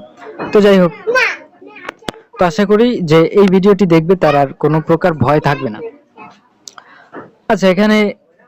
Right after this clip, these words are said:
চাকরি করলে যে বেতন এবং সুযোগ সুবিধা, বিভিন্ন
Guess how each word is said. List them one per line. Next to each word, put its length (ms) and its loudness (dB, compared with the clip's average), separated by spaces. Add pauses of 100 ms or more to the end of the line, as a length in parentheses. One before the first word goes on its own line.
চাকরি 280 -2
করলে 260 4 (760)
যে 380 4
বেতন 420 2
এবং 200 0 (120)
সুযোগ 300 0
সুবিধা, 320 2 (260)
বিভিন্ন 280 0